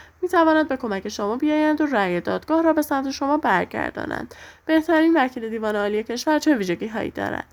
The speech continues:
بهترین وکلا دارای ویژگی‌های مختلفی هستند. از جملهٔ این ویژگی‌ها می‌توانیم به تجربهٔ بالا،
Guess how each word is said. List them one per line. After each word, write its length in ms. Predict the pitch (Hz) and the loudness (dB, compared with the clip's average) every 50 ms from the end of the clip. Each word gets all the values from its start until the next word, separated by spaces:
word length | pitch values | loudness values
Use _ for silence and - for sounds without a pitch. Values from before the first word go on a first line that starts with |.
| - - - - - _ | -20 -20 -20 -20 -6 _
بهترین 460 | 320 320 311 - 320 302 294 311 330 | 2 2 6 6 6 6 6 6 4
وکلا 400 | 349 330 320 349 320 311 311 311 | 4 2 4 4 2 4 4 4
دارای 300 | 311 311 262 220 208 220 | 2 2 2 2 0 0
ویژگی‌های 500 | 220 240 220 208 190 220 233 226 240 254 | -2 -4 -6 -6 -6 -6 -6 -4 -2 -2
مختلفی 640 | 262 262 277 269 - - 262 254 254 240 240 - | 0 0 -2 -2 0 0 0 2 2 -2 -2 -4
هستند. 460 | 190 185 196 220 - - 202 202 - - | -6 -6 -6 -6 -6 -6 -6 -6 -6 -6
از 200 | - 233 233 220 | -4 -6 -6 -4
جملهٔ 300 | - 208 202 202 202 202 | -2 -2 -2 -2 0 -2
این 140 | 196 214 240 | -2 -2 -2
ویژگی‌ها 460 | 262 277 311 302 294 - 302 285 302 | -2 0 0 0 0 -2 -2 0 0
می‌توانیم 540 | 285 269 240 - 220 202 208 220 233 254 269 | 0 0 0 0 -2 -2 -2 -2 -2 -2 0
به 200 | 269 294 302 311 - _ - - - - - - _ | 2 2 2 2 0 _ -20 -20 -20 -20 -20 -20 _
تجربهٔ 500 | - 302 262 226 214 208 196 185 190 190 | 2 2 2 4 4 0 0 0 -2 -2
بالا، 440 | 185 - 202 190 190 202 240 294 320 | -2 -2 -2 -2 0 0 0 0 0